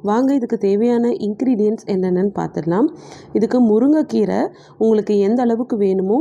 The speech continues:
அந்த அளவுக்கு வாங்கி முருங்கைக்கீரையை நல்லா உருவி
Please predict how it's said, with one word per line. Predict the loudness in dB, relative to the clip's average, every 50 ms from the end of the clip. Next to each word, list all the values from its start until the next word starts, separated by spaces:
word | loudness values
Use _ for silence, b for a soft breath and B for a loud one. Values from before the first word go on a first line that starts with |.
| 0 -2
அந்த | -2 -4 -2 0 0
அளவுக்கு | 0 0 -2 -2 -2 0 0 0
வாங்கி | 0 0 0 0 0 0 2 2 0 0 -2 B B B B B B
முருங்கைக்கீரையை | -2 0 2 2 2 0 0 0 0 0 2 2 0
நல்லா | 0 0 0 0 0 0 0
உருவி | 0 0 0 0 0 2 2 0